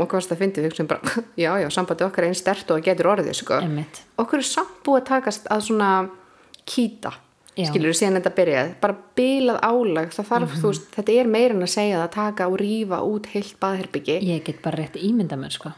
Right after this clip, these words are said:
Speaker 1: Og svefnherbergi okkar, þú ert ekki búin að sjá þetta, en svefnherbergi okkar, það er fokhelt.
Speaker 2: En ég sé það líka, rúmið þetta er hér inni.
Speaker 1: Já.
Speaker 2: Við
Speaker 1: Við
Speaker 2: erum sem sagt alltaf inni í, sko,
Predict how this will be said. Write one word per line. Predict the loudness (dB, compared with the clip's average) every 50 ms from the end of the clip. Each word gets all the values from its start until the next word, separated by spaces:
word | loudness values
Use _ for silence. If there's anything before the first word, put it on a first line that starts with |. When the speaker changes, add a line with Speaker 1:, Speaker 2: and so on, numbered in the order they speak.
| -4 -4
Speaker 1:
Og | -2 0
svefnherbergi | 0 -2 0 2 0 0 0 0 0 0 0 0
okkar, | 2 0 0 0
þú | -2 -4 -6 -4
ert | -4 -4
ekki | -4 -2
búin | -4 -4
að | -2 -2
sjá | -2 -2 -2
þetta, | -2 -2 -2 -2 -2 -2
en | -4 -2
svefnherbergi | -2 -2 0 0 0 -2 -2 -4 -2 -2 -2 -2 -2
okkar, | -4 -4 -4
það | -6 -6 -4 -2 0 -2
er | -2 -4 -6
fokhelt. | -16 -10 -6 -6 -6 -6 -8 -12 -14 -14 -14 -18 -14 -4 0
Speaker 2:
En | 0
ég | 2 2 2 2
sé | 2 0 0
það | 2 0 0
líka, | 0 0 0 -2 -2 -2 -2 0
rúmið | 0 2 2 2 2 0 -2
þetta | -4
er | -8 -4 -2
hér | -2 0 0 0
inni. | -2 -4 -4 -6 -8 -16 _ -4 -2
Speaker 1:
Já. | 0 0 0 -2 -6 -12 -20 _ -8 -4
Speaker 2:
Við | 2 2 4 4
Speaker 1:
Við | 6 4
Speaker 2:
erum | 4 4 2 2
sem | 0 0
sagt | 0 0 -2 -2 -2
alltaf | -2 -2
inni | 0 0 2 2 0
í, | 0
sko, | -2 -2 0